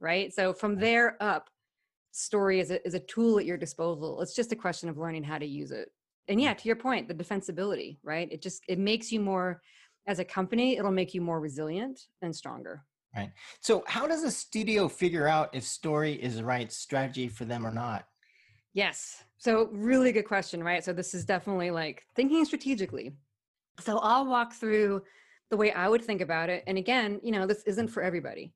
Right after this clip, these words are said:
Speaker 1: Walking in with your eyes wide open, I think, is the key to success here. So the first place I look for everything is I look at the player,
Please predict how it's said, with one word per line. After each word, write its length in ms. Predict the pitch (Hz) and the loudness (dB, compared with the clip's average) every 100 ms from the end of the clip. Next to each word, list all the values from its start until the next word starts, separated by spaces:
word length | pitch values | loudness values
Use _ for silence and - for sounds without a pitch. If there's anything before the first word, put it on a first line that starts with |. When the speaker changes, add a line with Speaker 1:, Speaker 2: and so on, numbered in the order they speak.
| _ _ - _ _ - | _ _ -20 _ _ 0
Speaker 1:
Walking 340 | 196 226 233 | 2 4 4
in 80 | 208 | 4
with 160 | 208 202 | 2 0
your 80 | |
eyes 260 | 160 175 175 | 0 0 0
wide 160 | 180 151 | -2 0
open, 320 | 175 214 226 | -2 0 -2
I 80 | 170 | -2
think, 200 | 185 175 | -2 -4
is 100 | 151 | -6
the 100 | 170 | -8
key 280 | - 185 | -4 -4
to 60 | 170 | -4
success 420 | - 151 147 156 | -6 -10 -8 -8
here. 260 | 151 - - | -10 -14 -18
So 340 | _ 240 226 226 - - - - - _ _ _ _ _ | _ 4 4 2 -8 -20 -20 -20 -20 _ _ _ _ _
the 80 | 277 | -4
first 340 | - 370 427 | 2 4 4
place 280 | - 262 240 | 2 4 4
I 100 | 247 | 4
look 320 | 214 233 233 | 4 4 4
for 180 | - 185 - | 2 -2 2
everything 720 | 240 247 175 170 156 160 - | 4 2 -2 -2 -2 -4 -4
is 180 | 202 190 | -4 0
I 80 | 202 | 2
look 200 | 220 233 | 2 2
at 80 | |
the 60 | 208 | -4
player, 540 | 208 190 170 151 143 | -2 0 0 0 -4